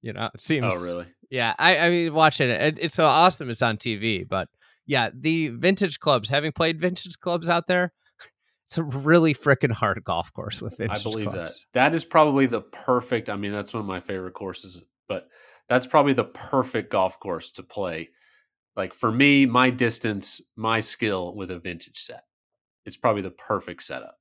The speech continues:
Speaker 1: All right. We'll, we'll leave it at that. See, we brought it all the way back.
Speaker 2: <laughs> All
Speaker 1: You
Speaker 2: the
Speaker 1: know?
Speaker 2: way back.
Speaker 1: It didn't make sense. But hey, thank you for, uh, your time. Thank you, uh, for, uh, you know, hanging in with all these questions. And people can
Speaker 2: Yeah.
Speaker 1: find you. You're on Twitter.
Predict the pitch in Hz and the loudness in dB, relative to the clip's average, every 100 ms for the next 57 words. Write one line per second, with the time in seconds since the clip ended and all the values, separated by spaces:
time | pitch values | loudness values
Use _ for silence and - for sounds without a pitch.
0 | _ _ _ _ _ _ _ 131 160 208 | _ _ _ _ _ _ _ 4 6 6
1 | - 135 135 151 - 151 165 175 175 165 | 2 -6 0 0 0 -2 0 2 2 2
2 | 180 170 92 - 156 160 147 147 151 147 | 4 4 4 0 0 0 0 4 4 4
3 | 143 147 147 147 147 160 117 - - - | 4 2 2 2 4 2 2 -6 -12 -12
4 | 113 117 120 127 120 120 95 76 82 160 | -2 2 4 4 2 0 -4 -4 -4 -4
5 | 165 160 165 - 170 120 - - 147 - | 0 -2 -2 0 0 0 -6 0 0 2
6 | 143 196 165 - 190 196 190 - 185 170 | 4 6 6 6 6 6 4 4 4 6
7 | 160 147 139 123 123 123 143 135 131 123 | 6 6 6 4 0 0 4 4 2 -4
8 | - 156 156 160 156 127 139 131 127 - | 2 2 2 -2 2 4 6 6 4 0
9 | _ _ _ _ - 135 131 127 123 120 | _ _ _ _ -4 2 4 6 6 6
10 | 117 117 110 - _ _ _ - 117 110 | 6 4 0 -6 _ _ _ 0 2 4
11 | 117 131 131 123 120 113 113 110 107 - | 2 2 4 4 4 4 6 6 4 2
12 | 120 110 - 113 104 110 110 156 165 151 | 4 4 2 2 4 2 4 2 2 2
13 | 120 135 127 127 135 139 185 175 - 131 | 2 4 4 4 2 4 4 2 2 4
14 | 127 139 | 4 2